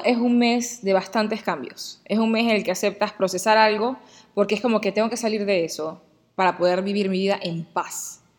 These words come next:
¿Qué tenemos aquí? Empieza agosto y estás procesando todavía la energía del eclipse de luna llena en Acuario. Un eclipse que ocurrió al final de julio, bastante heavy, bastante fuerte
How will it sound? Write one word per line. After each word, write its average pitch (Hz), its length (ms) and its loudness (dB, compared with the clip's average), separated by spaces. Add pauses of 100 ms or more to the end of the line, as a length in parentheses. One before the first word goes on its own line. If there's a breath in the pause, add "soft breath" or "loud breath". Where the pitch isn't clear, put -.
(280)
¿Qué 285 260 6
tenemos 202 300 2
aquí? - 320 -6 (680 soft breath)
Empieza 240 280 2
agosto 247 280 2
y 202 40 4
estás 202 240 -2
procesando 196 520 -2
todavía 185 560 0
la 185 60 0
energía 190 380 0
del 185 100 2
eclipse 208 400 -4
de 180 100 2
luna 180 180 -2
llena 185 200 0
en 165 60 -6
Acuario. 147 420 -2 (400)
Un 359 120 -4
eclipse 262 360 -2
que 190 60 -2
ocurrió 180 260 -2
al 190 60 0
final 175 240 -4
de 196 80 -2
julio, 160 400 -2
bastante 285 760 -4
heavy, 208 280 -2
bastante 190 340 -6
fuerte 196 460 -4